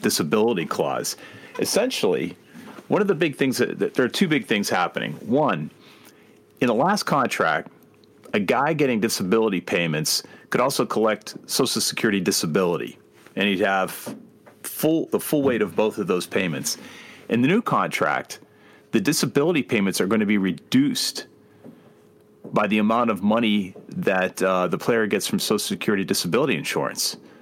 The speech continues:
So this could be, you know, th-, this could be a major blow to what they're, what they're getting. I mean, under the current contract, there are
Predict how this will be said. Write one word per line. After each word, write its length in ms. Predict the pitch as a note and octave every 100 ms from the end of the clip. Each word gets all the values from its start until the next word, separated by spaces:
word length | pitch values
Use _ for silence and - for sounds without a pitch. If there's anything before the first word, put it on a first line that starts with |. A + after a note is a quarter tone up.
| - - - -
So 140 | -
this 160 | D3+ G3+
could 200 | F#3+ B2
be, 420 | G2+ F#2+ F2 G#2 - - - - - - - -
you 60 | B2+
know, 100 | -
th-, 180 | - -
this 160 | F3 -
could 160 | F#3
be 180 | E3+ -
a 100 | G#2
major 500 | G2+ A2 B2+ A2+ A2
blow 560 | E2 - - E2+ A#2+ D3
to 80 |
what 160 | G2 F#2+
they're, 300 | G2+ G2 F#2+
what 180 | G2 G#2
they're 140 | G#2
getting. 260 | F#2+ D#3+ G#2
I 60 | F#2
mean, 160 | F#2+
under 160 | G#2+ G#2
the 160 | G2
current 360 | - - D3 D3+
contract, 580 | - E2+ - F#2+ F2+ - - - - - - - - - - - -
there 300 | B2+ D3 C3
are 460 | C3 C3 B2 A2+